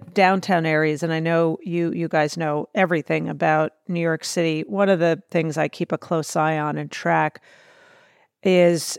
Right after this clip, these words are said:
office occupancy. And one of the common ways to do that, and I'm sure you're well familiar with it, is the, you know, Kastle Systems, Kastle with a K, the,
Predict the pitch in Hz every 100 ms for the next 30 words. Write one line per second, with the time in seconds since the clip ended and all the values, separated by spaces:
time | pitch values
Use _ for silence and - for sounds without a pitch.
0 | - 202 185 196 160 - 175 170 170 -
1 | 139 - - 87 - - 160 156 160 175
2 | 170 156 156 - 175 165 160 156 156 -
3 | 185 - 277 180 156 151 151 - - 156
4 | 156 - 151 - 156 151 147 147 - 151
5 | 147 143 143 147 143 156 - 170 147 139
6 | - 156 147 - _ 175 151 151 165 160
7 | - 170 - 165 - - 151 151 - 160
8 | 151 - 147 147 - - 175 151 147 139
9 | - - _ _ _ - 165 160 151